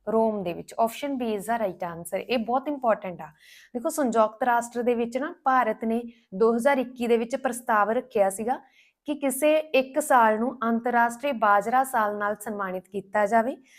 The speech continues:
ਜਾਂ ਇਹ ਕਹਿ ਸਕਦੇ ਹਾਂ ਕਿ ਅੰਤਰਰਾਸ਼ਟਰੀ ਬਾਜਰਾ ਸਾਲ ਦੇ ਰੂਪ ਵਿੱਚ ਮਨਾਇਆ ਜਾਵੇ।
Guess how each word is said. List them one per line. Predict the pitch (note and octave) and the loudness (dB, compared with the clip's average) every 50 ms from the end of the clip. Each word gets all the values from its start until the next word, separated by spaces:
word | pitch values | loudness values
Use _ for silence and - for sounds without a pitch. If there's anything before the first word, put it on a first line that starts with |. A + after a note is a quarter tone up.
| - _ - F#3 | -20 _ -8 -2
ਜਾਂ | A3+ A#3+ | 0 0
ਇਹ | B3 C4 | 2 2
ਕਹਿ | C4 C#4+ C4+ | 2 2 2
ਸਕਦੇ | C4 C#4+ C4+ A#3+ A#3 B3 | 2 0 -2 0 0 -2
ਹਾਂ | C4 C4 | -2 -2
ਕਿ | D4+ C4+ | -2 -2
ਅੰਤਰਰਾਸ਼ਟਰੀ | A#3+ A3+ A#3 A#3 A3+ A3+ A3+ A3+ - - C4+ | -2 -2 -2 0 0 0 0 0 -4 -6 -4
ਬਾਜਰਾ | A3+ A#3 G#3 G3 G3 F3+ G#3+ G#3+ A#3 | 0 2 2 2 2 0 0 -2 -2
ਸਾਲ | A#3 A#3+ A3 F#3+ F#3+ F#3 | -2 -2 -2 0 0 0
ਦੇ | G3 A3+ | 0 -2
ਰੂਪ | A3+ G#3+ G3 F3+ | -2 -2 -4 -6
ਵਿੱਚ | F3+ F#3 F#3+ F#3+ A#3+ | -8 -10 -10 -8 -8
ਮਨਾਇਆ | A3 A3 G#3 G3+ F#3 F3 E3+ E3 | -6 -4 -4 -2 -2 -4 -4 -6
ਜਾਵੇ। | D#3 E3 E3 D#3 D#3+ D#3+ | -8 -10 -10 -10 -12 -14